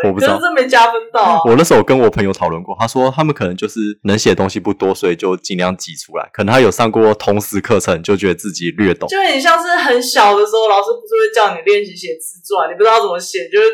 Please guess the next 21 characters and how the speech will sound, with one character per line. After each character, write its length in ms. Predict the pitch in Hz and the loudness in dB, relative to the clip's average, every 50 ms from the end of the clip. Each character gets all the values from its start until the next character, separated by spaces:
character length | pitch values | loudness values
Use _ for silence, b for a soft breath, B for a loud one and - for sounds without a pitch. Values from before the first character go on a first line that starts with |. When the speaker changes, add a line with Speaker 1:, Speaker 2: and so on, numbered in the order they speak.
| 220 220 | -2 -4
Speaker 2:
那 80 | 226 226 214 | -4 -2 -2
种 100 | 196 196 | -2 -4
学 240 | 196 196 - - 208 196 190 202 | -6 -8 -6 -4 -4 -2 -2 -2
艺 220 | 226 247 240 220 202 | -2 -2 -2 0 0
啊 140 | 190 190 196 | 2 0 0
什 120 | 196 190 | -2 -6
么， 40 | 180 170 165 165 170 - - | -12 -16 -16 -16 -16 -18 -10
全 140 | - 214 190 | -6 -6 -4
部 140 | 185 208 220 208 233 | -2 -2 -2 -2 0
有， 120 | 226 214 | 2 2
有 300 | 202 185 - - 208 208 196 196 | 2 2 0 0 0 0 0 2
的 100 | 214 226 233 | 0 0 2
那 60 | 233 | 2
个 160 | 233 220 214 | 0 0 0
奖 220 | - 214 185 180 | 0 -2 -2 -2
状 180 | 180 208 220 208 | -2 -2 -2 -2
全 120 | 214 220 | -2 -4
部 60 | 196 190 | -6 -6
都 40 | 214 | -8
写 280 | 220 - - 160 156 151 | -8 -8 -12 -16 -14 -10
上 140 | 175 175 | -8 -8